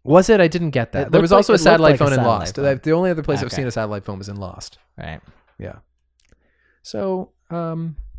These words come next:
Speaker 1: I don't give it my S.
Speaker 2: So, but wait, we didn't even talk about the biggest reveal of all.
Speaker 1: Which was?
Speaker 2: Which was at the end of the show, you learn that th-, there, this was all, like, a plan.
Speaker 1: Oh, that's true. Well, was it all a plan? Like, obviously they're being surveilled.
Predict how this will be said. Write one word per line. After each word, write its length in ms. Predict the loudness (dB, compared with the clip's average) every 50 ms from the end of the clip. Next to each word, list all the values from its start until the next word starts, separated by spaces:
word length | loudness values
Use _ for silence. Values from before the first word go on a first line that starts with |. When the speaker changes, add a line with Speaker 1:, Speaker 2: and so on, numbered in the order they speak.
| -14 -14 -12
Speaker 1:
I 80 | -10 -6
don't 240 | -4 -4 -4 -4 -6
give 140 | -10 -12 -12
it 60 | -12 -12
my 160 | -12 -10 -10
S. 340 | -10 -10 -10 -12 -16 -18 -18 -2
Speaker 2:
So, 200 | 2 2 2 2 4
but 200 | 4 4 4 6
wait, 340 | 4 0 0 -2 -6 -6
we 160 | -4 -2 0 0
didn't 180 | 0 0 -2
even 140 | -2 -2 0
talk 180 | 2 2 2 2
about 160 | 0 0 -2
the 60 | 0
biggest 300 | 2 4 4 4 2 2
reveal 360 | 0 -2 0 0 0 0 0 -2
of 120 | -2 -2
all. 300 | -2 0 0 -2 -4 -8
Speaker 1:
Which 220 | -12 -12 -10 -6 -4
was? 400 | -4 -2 -2 -4 -6 -8 -10 -4
Speaker 2:
Which 180 | -2 0 2 2
was 200 | 2 2 0 -2 -8 _ -2
at 180 | 0 0 0 2
the 120 | 0 0
end 120 | 0 -2
of 80 | -2 0
the 80 | -2 0
show, 340 | 2 4 4 6 6 6
you 220 | 6 4 2 0 -2
learn 420 | 0 0 0 2 2 0 -2 -2
that 280 | -2 -4 -4 -6 -10 _ _ _ _ _ _ _ -18 -10 -6
th-, 140 | -6 -6 -6 -6
there, 560 | -6 -2 0 2 2 2 2 2 0 -2 -6 _ _ _ _ _ _ _ -6
this 160 | -4 -4 -2
was 120 | 0 2 2
all, 160 | 4 4 4
like, 160 | 2 0 -2 -6
a 40 |
plan. 540 | -8 -10 -8 -6 -6 -6 -6 -8 -10 -8 -6 -6 -6 -6 -8 -14 -18 -20 -20 -20 -20 -20 -20 -20 -20 -18 -14 -14 -14 -14 -14 -16 -20 -20 -18 -14 -14 -10 -4
Speaker 1:
Oh, 160 | -2 -2 0 0
that's 240 | 0 -2 -2 -4 -8
true. 380 | -8 -4 -4 -2 -4 -4 -4 0
Well, 160 | 2 2 4
was 180 | 4 2 2
it 60 | 4 4
all 260 | 4 4 4 2 0
a 80 | 0 0
plan? 600 | 0 -2 -2 -2 -2 0 0 0 0 -2 -2 -4
Like, 260 | -2 -4 -4 -2 0
obviously 300 | 0 0 0 0 -2 -2
they're 140 | -2 -2 -2
being 200 | -2 -2 -4 -4
surveilled. 680 | -6 -6 -6 -6 -4 -4 -4 -4 -6 -10 -14 -16 -18